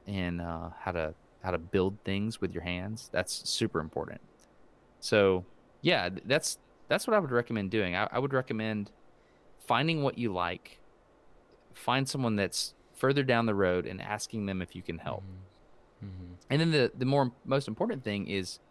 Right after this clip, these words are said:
Speaker 1: actually stepping up to the plate and helping, because I've had several people
Speaker 2: Mm-hmm.
Speaker 1: ask me if they can help with the engineering or help with Smarter Every Day, but when it comes right down to it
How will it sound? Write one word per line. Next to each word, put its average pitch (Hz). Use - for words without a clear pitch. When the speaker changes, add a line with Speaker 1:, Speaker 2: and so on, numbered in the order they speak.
Speaker 1:
actually 107
stepping 101
up 87
to -
the 87
plate 90
and 87
helping, 92
because 98
I've 127
had 139
several 127
people 95
Speaker 2:
Mm-hmm. -
Speaker 1:
ask 90
me 95
if -
they 92
can 87
help 135
with 131
the 120
engineering 107
or 92
help 104
with 104
Smarter 98
Every 90
Day, 90
but 92
when 110
it 104
comes 101
right 107
down 95
to 135
it -